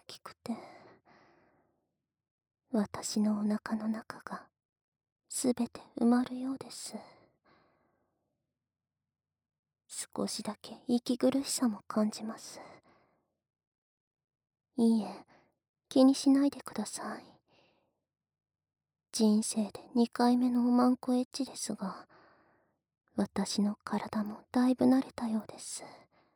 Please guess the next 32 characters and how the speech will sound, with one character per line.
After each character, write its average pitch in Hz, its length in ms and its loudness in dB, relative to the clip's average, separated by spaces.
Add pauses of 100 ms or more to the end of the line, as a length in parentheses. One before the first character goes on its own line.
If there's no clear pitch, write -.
(1600)
そ - 200 -4
れ 196 120 -4
に、 196 100 -6 (1300)
一 220 300 2
度 226 140 6
目 220 140 2
の 226 180 0
お 233 40 2
ま 233 160 4
ん 240 60 0
こ - 200 -4
も、 190 260 -6 (880)
あ 240 140 6
な 254 120 8
た 269 160 0
の 226 140 -2
お 208 40 -10 (140)
ち 240 160 6
ん 254 60 6
ぽ - 140 -4
に 214 120 -4 (100)
よ 202 120 0
る 202 100 -2
も 214 140 4
の 220 80 2
で 233 160 -6
す - 140 -8
か - 180 -10
ら。 - 160 -16 (1800)
中 226 380 2
の 208 160 -6
お 196 60 -16